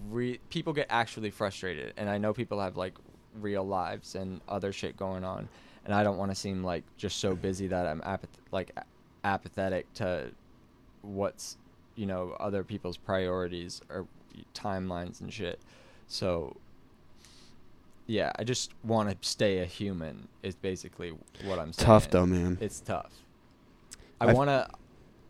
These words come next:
Speaker 1: I wanna keep some of the humanity, even if I start having someone take over some of those, like, tasks of doing it. But I really wanna move it all online. I think I have a plan.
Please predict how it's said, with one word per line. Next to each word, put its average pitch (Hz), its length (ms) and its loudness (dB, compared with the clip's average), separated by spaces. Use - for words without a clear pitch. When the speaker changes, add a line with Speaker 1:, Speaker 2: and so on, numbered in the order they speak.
Speaker 1:
I 113 120 2
wanna 117 340 0
keep 123 300 -6
some 107 360 -4
of 95 180 -6
the 95 60 -4
humanity, 90 720 -6
even 92 300 -6
if 90 180 -8
I 90 340 -2
start 101 320 -2
having 92 260 -2
someone 90 360 -8
take 92 260 -6
over 87 320 -2
some 92 280 -4
of 87 120 -8
those, 80 320 -6
like, 78 200 -4
tasks - 580 -8
of 50 200 -10
doing 90 180 -10
it. - 240 -18
But 123 100 0
I 131 40 2
really 165 200 0
wanna 123 160 -4
move 104 120 -8
it 95 60 -8
all 92 220 -2
online. 92 340 -8
I - 40 -16
think - 160 -12
I - 40 -12
have - 80 -14
a - 120 -12
plan. - 160 -14